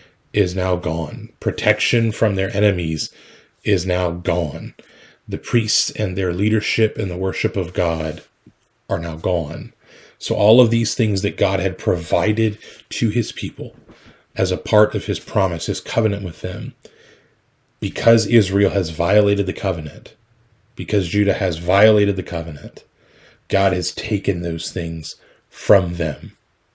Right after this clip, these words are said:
And so they're all gone. And the remnants who have not been carried off into slavery are now going back to the place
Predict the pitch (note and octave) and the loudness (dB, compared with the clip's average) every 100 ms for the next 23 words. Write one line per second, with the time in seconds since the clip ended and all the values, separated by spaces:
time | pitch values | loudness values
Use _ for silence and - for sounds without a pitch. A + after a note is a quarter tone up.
0 | - F#2+ G2+ F#2 F2 F2 E2+ E2 G#2 A2 | -6 -4 -2 2 2 2 0 -2 -4 -6
1 | - _ _ _ _ - _ _ _ - | -18 _ _ _ _ -20 _ _ _ -20
2 | - - _ - A2 G2+ G2 F#2 F2 - | -20 -20 _ 2 6 6 4 0 -6 -10
3 | _ _ G#2 G2+ F2 G2+ A#2+ A#2 G#2+ G2+ | _ _ -2 0 4 6 8 8 4 0
4 | - G2+ G#2+ F#2+ G2 G2+ G2+ G2 - A2 | -2 0 0 0 0 -2 -4 -6 0 2
5 | G#2+ G2+ G2+ - - F2+ - A#2 B2 F#2 | 4 2 -2 -4 -6 -4 2 4 4 2
6 | E2 E2+ - _ _ - - - - G2+ | -2 -4 -8 _ _ -20 -20 -14 2 2
7 | F#2+ G2 G#2+ A2+ G#2 G2+ G2+ F#2 F2+ F#2+ | 4 4 4 4 6 6 4 -2 -2 -2
8 | C3 - A2 E2+ - E2+ E2 - - | -2 -4 -8 -8 -4 -4 -2 -6 -8